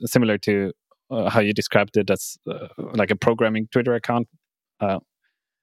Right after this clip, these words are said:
where, where I do connect and where I follow some people in the Python and programming community, and, uh, but I don't, I don't think I, I post anything valuable, so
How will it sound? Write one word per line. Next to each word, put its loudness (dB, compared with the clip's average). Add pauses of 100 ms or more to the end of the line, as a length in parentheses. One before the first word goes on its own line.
where, 2
where 2
I 4
do 0
connect 0
and -2
where 2
I -8 (200)
follow 2
some -4 (140)
people 2
in -2 (180)
the 2 (240)
Python 2
and -4
programming 0
community, 0
and, -2 (720)
uh, 0
but 4
I 6
don't, -2 (340)
I 4
don't -2
think -2
I, 2 (100)
I 2
post 0
anything -2 (240)
valuable, 0
so -2